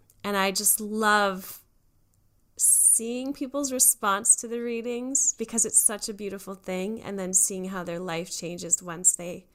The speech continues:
have them, because again, it's giving them this understanding of themselves. And I would say, you know,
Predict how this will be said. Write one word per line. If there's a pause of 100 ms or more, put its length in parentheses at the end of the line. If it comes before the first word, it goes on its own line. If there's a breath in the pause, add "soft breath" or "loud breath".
(720)
have
them,
because
again,
it's
giving
them
this
understanding
of
themselves.
And
I
would
say,
you
know,